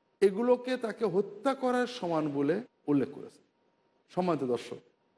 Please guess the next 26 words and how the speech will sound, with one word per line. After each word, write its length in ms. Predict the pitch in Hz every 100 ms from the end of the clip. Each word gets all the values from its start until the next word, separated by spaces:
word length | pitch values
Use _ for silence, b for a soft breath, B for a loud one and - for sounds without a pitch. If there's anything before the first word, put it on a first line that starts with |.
| _ -
এগুলো 320 | 214 240 240
থেকে 320 | 240 233 247 247 - _ _ _ -
আমাদের 300 | 151 160 170 165
কি 140 | 214 226
বুঝতে 380 | 147 - - 123
হবে? 260 | - - - _ _ _ _ -
প্রথম 320 | 202 214 285
যে 100 | 262
বিষয়টা 360 | 220 - 233 220
আমাদের 260 | 202 190
বুঝতে 320 | 156 151 - 143
হবে 240 | 127 123 123 - - _ _ _ _ _ _ -
যে 120 | 131 - -
ইমানের 640 | 196 220 240 240 240 226
দাবিদারের 840 | 175 175 214 190 208 208 208 208 - _ -
ইমানের 680 | 180 175 175 185 185 175 139
দাবিটাকে 580 | 151 170 240 254 233 233
যদি 280 | 202 185 208
আমরা 600 | 175 170 170 165 165 - _ _ _ _
স্বীকার 440 | - 143 151 147 151
করে 280 | - 131 123
নিই, 220 | 117 113 -
আমাদের 400 | 143 175 185 185
কোনো 220 | 160 147
ক্ষতি 340 | 147 127 123
নেই। 160 | 104